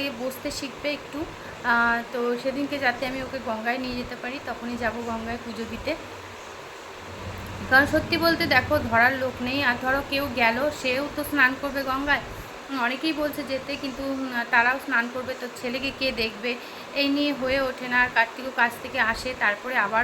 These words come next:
বলতে পারি না যে চলো বা কিছু, আর ছেলেকে রেখে যেতে পারি না, কারণ কি পুজোটা তো ওর জন্য। এবার ওই যদি আমার সাথে মন্দিরে না যায় তো কেমন লাগবে না? তো সেই কারণে, আম, পুজোটা ঘরেই দিই আমি, যাতে ছেলে আমার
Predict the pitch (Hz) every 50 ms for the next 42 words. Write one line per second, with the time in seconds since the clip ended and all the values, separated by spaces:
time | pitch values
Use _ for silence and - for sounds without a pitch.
0 | 240 233 233 220 214 240 240 247 233 233 233 233 220 240 226 - - 233 196 196
1 | 202 214 220 208 214 220 - 214 202 - - 240 240 208 214 - - 247 240 254
2 | 254 277 233 226 208 - - 254 269 262 - - - - - - - - 247 254
3 | 254 269 254 254 247 247 247 240 240 269 - 262 240 240 247 247 247 269 262 269
4 | - - - - - - - - 262 247 269 269 277 269 269 285 277 269 262 254
5 | - 302 302 302 302 269 240 247 247 247 240 240 262 285 294 269 285 262 302 285
6 | 269 269 269 269 285 - 294 277 262 254 247 240 262 262 262 262 247 233 233 233
7 | 240 247 226 240 - - - - - - - - - 277 269 262 262 277 247 247
8 | 277 285 285 277 254 247 247 247 247 294 320 330 254 226 - 277 269 269 - 294
9 | 302 285 - 294 302 294 294 294 302 302 302 294 269 254 247 240 240 240 240 233
10 | 233 233 240 - - 269 247 262 269 - 269 269 269 254 - - - 240 240 254
11 | 269 285 233 240 262 262 247 247 247 269 254 262 214 - 247 240 - 247 226 233
12 | 240 240 240 247 240